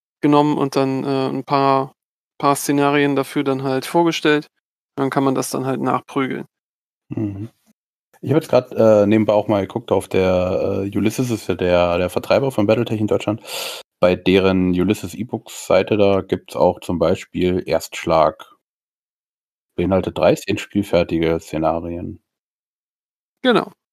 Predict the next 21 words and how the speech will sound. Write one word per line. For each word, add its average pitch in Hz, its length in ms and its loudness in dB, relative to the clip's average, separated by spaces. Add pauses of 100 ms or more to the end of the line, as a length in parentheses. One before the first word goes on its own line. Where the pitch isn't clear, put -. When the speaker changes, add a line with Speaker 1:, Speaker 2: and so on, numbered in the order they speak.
(140)
Speaker 1:
kann 180 160 2
ich 170 120 0
empfehlen. 143 400 -2 (1080)
Speaker 2:
Ja, - 180 -6 (120)
und - 200 -10
da 90 220 4
scheint's - 580 -2
noch 90 120 -2
ein 87 100 -2
paar - 120 -2
andere 78 200 -6
zu - 120 -12
geben, 82 220 -2
also 104 140 -2
da 85 100 2
müsst 90 180 -6
ihr 82 60 2
euch 80 80 -2
mal - 100 -6
durchklicken. - 560 -8 (520)
Ähm, 104 500 4